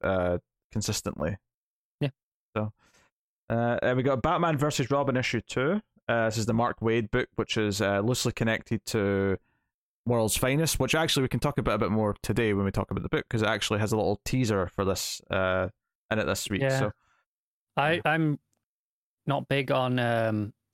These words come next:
Speaker 2: Asrar's art. I have dropped books in the past 'cause I've not enjoyed his art that much,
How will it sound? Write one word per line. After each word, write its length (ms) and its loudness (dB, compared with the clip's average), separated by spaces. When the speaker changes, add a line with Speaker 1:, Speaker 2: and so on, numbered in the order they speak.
Speaker 2:
Asrar's 420 0
art. 280 -2
I 100 0
have 260 0
dropped 380 -2
books 260 -6
in 80 0
the 80 -2
past 520 -4
'cause 80 0
I've 160 -2
not 140 0
enjoyed 320 0
his 100 -2
art 480 -4
that 160 0
much, 380 -2